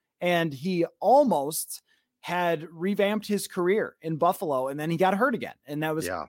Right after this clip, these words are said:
Speaker 1: and that was kinda it. So, uh, anyway, all right. So you made a couple of these yourself to talk about. Uh, why don't we start out with one that I know drives our friend Manny Hill crazy that you, uh, like to talk about this one,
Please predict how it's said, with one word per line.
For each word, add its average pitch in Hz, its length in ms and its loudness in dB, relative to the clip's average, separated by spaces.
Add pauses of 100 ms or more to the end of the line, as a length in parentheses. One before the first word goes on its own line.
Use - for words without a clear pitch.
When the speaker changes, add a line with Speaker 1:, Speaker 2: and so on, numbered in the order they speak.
(160)
Speaker 1:
and 156 160 -2
that 160 140 0
was 165 120 -4
kinda 160 280 0
it. 165 220 4 (280)
So, 170 400 6
uh, 139 300 4
anyway, 233 340 4
all 185 100 4
right. 156 220 2
So 202 140 -2
you 254 240 0
made 320 160 0
a 247 60 0
couple 220 300 -2
of 190 120 -2
these 180 260 -2
yourself 151 600 -4
to 175 100 -6
talk 127 320 -2
about. 127 400 -4 (340)
Uh, 160 240 4
why 170 360 4
don't 240 140 6
we 240 120 6
start 180 320 6
out 165 180 4
with 160 140 2
one 175 440 2
that 196 120 4
I 160 140 2
know 185 600 4 (380)
drives 170 480 4
our 165 120 4
friend 170 380 0
Manny 156 280 -2
Hill 151 200 -4
crazy 131 460 -4
that 113 180 -6
you, 123 300 -4
uh, 110 260 -4
like 143 260 0
to 143 100 -10
talk 135 260 0
about 101 320 -4
this 101 200 -12
one, 107 300 -6